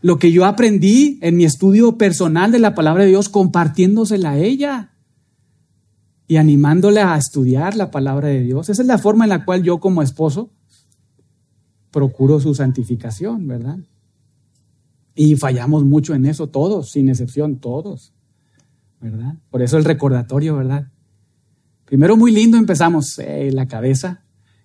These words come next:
y después costó un poquito el, el que tiene que trabajar, y luego ahorita, uy, como que nos duele, ¿verdad? Sí, o sea, reconocer que muchas veces no la amamos sacrificialmente, y en lugar de procurar su santificación, al contrario,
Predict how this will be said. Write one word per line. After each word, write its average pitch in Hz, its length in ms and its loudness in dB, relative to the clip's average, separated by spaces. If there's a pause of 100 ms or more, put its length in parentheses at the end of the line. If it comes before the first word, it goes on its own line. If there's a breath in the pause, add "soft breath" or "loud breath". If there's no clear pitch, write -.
y 127 100 -8
después 123 480 -8 (480)
costó 135 300 -6
un 135 100 0
poquito 147 540 -6 (260)
el, 117 340 -12 (560)
el 120 180 -12
que - 100 -12
tiene 135 240 0
que 147 100 0
trabajar, 147 460 -2
y 143 60 2
luego 143 180 0
ahorita, 156 320 0 (120)
uy, 262 400 -10
como 160 240 -2
que 143 120 0
nos 131 180 0
duele, 147 300 -4
¿verdad? 123 320 -10 (840)
Sí, 131 320 -4
o 139 60 -2
sea, 120 440 -6
reconocer 127 560 -2
que 139 120 -4
muchas 139 260 -2
veces 139 180 0
no 135 160 0
la 139 120 2
amamos 135 380 0
sacrificialmente, 127 1000 -8 (380)
y 147 120 0
en 143 80 6
lugar 139 280 2
de 156 120 0
procurar 139 440 0
su 151 80 -4
santificación, 143 720 -2
al 143 140 -4
contrario, 135 560 -6